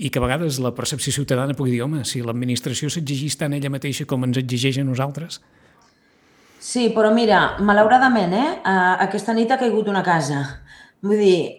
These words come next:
Speaker 2: que a vegades, si no hi ha una inspecció tècnica, si no es compleix en tot,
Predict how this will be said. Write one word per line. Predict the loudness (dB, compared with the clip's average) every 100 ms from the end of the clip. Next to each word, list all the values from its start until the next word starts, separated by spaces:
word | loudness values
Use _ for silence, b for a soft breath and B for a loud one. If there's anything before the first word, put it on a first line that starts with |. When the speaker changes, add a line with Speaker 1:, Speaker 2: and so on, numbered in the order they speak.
| -2
Speaker 2:
que | 0
a |
vegades, | 4 4 4 2 0
si | 0
no | 0
hi | 0
ha | 0
una | 2
inspecció | 0 0 -4 -2 -2 0
tècnica, | 0 2 0 0 -2
si | -2
no |
es | -4
compleix | -2 -2 0 0
en | 0 0
tot, | 2 2